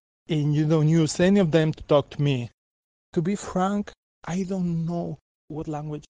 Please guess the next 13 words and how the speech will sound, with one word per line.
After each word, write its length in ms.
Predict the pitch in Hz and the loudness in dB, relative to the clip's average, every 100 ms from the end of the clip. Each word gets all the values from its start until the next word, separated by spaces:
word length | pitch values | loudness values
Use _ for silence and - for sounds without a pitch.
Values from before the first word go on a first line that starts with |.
| _ _ - | _ _ -16
she's 260 | - 156 | -8 -8
supposed 420 | - 151 170 175 | -8 -8 -8 -8
to 60 | - | -12
communicate 580 | - 143 123 135 131 - | -12 -12 -12 -10 -10 -10
with 120 | 113 | -12
me. 360 | 123 123 127 117 _ _ - | -10 -8 -10 -12 _ _ -12
I 80 | 190 | -10
think 260 | - 208 185 | -6 -6 -6
she 200 | - 180 | -8 -10
speaks 540 | - 170 170 - - _ | -8 -10 -10 -12 -16 _
silence. 1000 | - - 139 160 160 98 113 113 - - _ _ _ | -18 -16 -12 -8 -8 -8 -14 -12 -12 -12 _ _ _
And 160 | 156 156 | -4 -4
silence 840 | - 170 185 196 202 190 - - | -4 -2 0 0 -2 -4 -8 -16